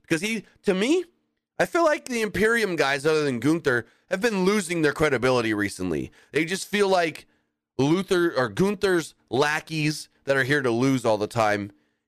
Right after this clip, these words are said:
and then he gets mad at them. But this right here showed us, no, no, no, no, no. You're supposed to know that Ludwig Kaiser can kick your ass, beat you down, and knock the dog piss out of you. So I thought this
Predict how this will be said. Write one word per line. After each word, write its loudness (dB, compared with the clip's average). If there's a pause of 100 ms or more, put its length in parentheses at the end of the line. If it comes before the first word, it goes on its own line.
(140)
and -4
then -6
he -2
gets -4
mad 0
at -10
them. -4 (580)
But -4
this -2
right 0
here 0 (200)
showed 0
us, -2
no, 2
no, 0
no, 2
no, 2
no. 0 (840)
You're 2
supposed -2
to -2
know 2 (500)
that 2
Ludwig 2
Kaiser -2
can -14
kick -6
your 4
ass, 0 (480)
beat -4
you -2
down, 2 (680)
and -2
knock -2
the -12
dog -2
piss -2
out 0
of -4
you. -8 (1300)
So -2
I 0
thought -2
this -2